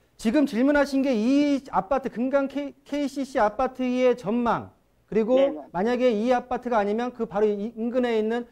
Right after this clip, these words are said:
Speaker 1: 능곡 이 구역 쪽에다가 투자를 하는 게 어떻겠냐라고 지금 질문하신
Speaker 2: 예,
Speaker 1: 거죠?
Speaker 2: 예, 예.
Speaker 1: 자, 방향을 잘 잡으셨어요.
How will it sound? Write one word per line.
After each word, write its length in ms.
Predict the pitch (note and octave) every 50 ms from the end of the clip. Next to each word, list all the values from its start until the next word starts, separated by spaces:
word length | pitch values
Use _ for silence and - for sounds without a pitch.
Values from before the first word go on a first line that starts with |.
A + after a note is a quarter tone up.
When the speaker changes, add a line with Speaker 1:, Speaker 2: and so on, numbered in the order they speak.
| _ _ _ _ _
Speaker 1:
능곡 460 | - G#3 A#3 C4 C4 B3+ C4 A#3 F3+
이 180 | E3+ G#3 B3 B3
구역 380 | B3+ C4+ C4 B3+ A#3+ B3 - -
쪽에다가 540 | A#3+ A#3 G#3 A3+ A3+ G#3 A3 A3 G#3+ A3+
투자를 260 | A3 - A#3+ C#4+ C4 B3
하는 160 | B3 A#3+ A#3
게 60 | G#3+
어떻겠냐라고 640 | F#3 - G#3 - A3 G#3+ A3 A3 G#3+ G3+ G3 F#3+ G3
지금 180 | F#3+ G3+ F#3+ F#3
질문하신 440 | - G#3+ G#3+ A3 G#3+ G#3 F#3 G#3 G#3
Speaker 2:
예, 20 |
Speaker 1:
거죠? 580 | - - F#3 F#3 F#3+ G3+ G#3 F3 B2+ F2+ - _ _ _ _ _ _ -
Speaker 2:
예, 60 | G#3+ G#3+ F#3+ F3 E3+
예. 160 | D#3 C#3+ - - _ _ _ - - _ -
Speaker 1:
자, 320 | - F#3+ E3 B2 - - _ _ _ _ _ _ _ _ _ _ _ _ _ _ _ _ _ _ _ _ _ _ _ _ _
방향을 520 | - - A#3+ C#4+ D#4+ D#4+ D#4+ D#4+ D#4+ D#4+ D#4
잘 160 | - A#3 A#3+
잡으셨어요. 680 | C4+ D4 C#4+ C4 C4+ B3 C4 B3+ G3+ F3 C#3 F#2